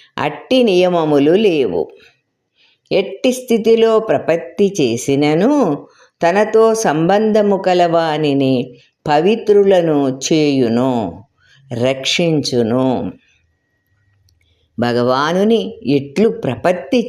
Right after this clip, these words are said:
చేయవలేనో ద్వయమంత్రము "శ్రీమన్నారాయణ చరణౌ శరణం ప్రపద్యే, శ్రీమతే నారాయణాయ నమః" మనకు విశదీకరించుచున్నది.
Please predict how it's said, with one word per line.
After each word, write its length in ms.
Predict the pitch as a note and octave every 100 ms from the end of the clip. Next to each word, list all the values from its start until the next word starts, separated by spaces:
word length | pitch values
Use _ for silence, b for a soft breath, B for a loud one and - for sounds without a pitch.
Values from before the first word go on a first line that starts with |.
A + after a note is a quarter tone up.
| -
చేయవలేనో 1080 | B2+ C#3 E3+ F3 E3 D#3 C3+ C3+ C3+ D#3+ F3 B B B A#2+
ద్వయమంత్రము 1080 | C#3 D3 F3 G#3 A3 G#3+ C#3+ C3 B2 - - b b
"శ్రీమన్నారాయణ 1500 | - C#3 D#3 E3 F3 F3+ E3 C#3+ C#3+ C#3+ D#3+ F#3 G#3 F#3+ E3+
చరణౌ 840 | F3 - C3+ C#3 D3 D3+ G3 F#3
శరణం 720 | - C#3 C3+ D3 D3 D#3 G3+
ప్రపద్యే, 1000 | F#3+ D3+ C#3 C#3+ C#3 - C3+ C3+ F3 - B B B B -
శ్రీమతే 840 | D#3 E3 D#3 D3 C3+ C3+ E3+ G3+
నారాయణాయ 1300 | F#3+ D3+ C#3 C3+ C3 B2+ C3 C3+ C3+ C#3 D#3+ F#3+ F3
నమః" 540 | D3 C#3 C3 C3+ C#3+ D#3+ C3 G#2+ - b b b b b -
మనకు 400 | D3 F#3 A3 A3+
విశదీకరించుచున్నది. 1700 | E3 D3 - D#3 G3 G#3+ F#3+ E3+ D#3+ - D3 D3+ C3+ A#2 G#2 E2+ -